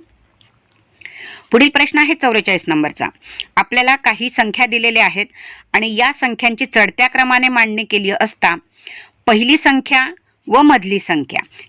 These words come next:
यांच्यातील फरक किती विचारलेला आहे. आपण या चढत्या क्रमाने लावल्यानंतर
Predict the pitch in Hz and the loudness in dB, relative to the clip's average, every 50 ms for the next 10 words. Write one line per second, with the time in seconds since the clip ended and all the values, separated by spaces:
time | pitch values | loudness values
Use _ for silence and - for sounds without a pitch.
0 | _ 202 214 202 202 196 - 247 240 - 277 254 - - 220 196 214 220 - _ | _ 0 0 0 0 0 -2 -2 0 0 -4 -4 -2 0 2 2 2 0 -2 _
1 | _ _ _ _ _ _ _ 214 190 - 233 254 240 240 - - 190 165 - 170 | _ _ _ _ _ _ _ -4 0 2 2 2 2 2 0 0 -2 -2 -2 -2
2 | 165 160 160 156 135 139 156 - - - - - - - - - - 190 - 240 | -4 -2 -2 -2 -2 -4 -10 -12 -12 -18 -16 -14 -14 -14 -6 -2 -2 -2 2 2
3 | 247 240 247 254 294 381 - _ - - 220 208 202 - 240 226 - 240 233 226 | 4 4 4 4 2 0 -4 _ -2 0 2 2 4 2 0 2 2 0 0 2
4 | 226 226 233 233 226 220 214 220 226 233 247 269 262 208 - 180 170 | 2 2 2 2 2 2 2 2 0 0 2 0 -2 0 -2 -2 -2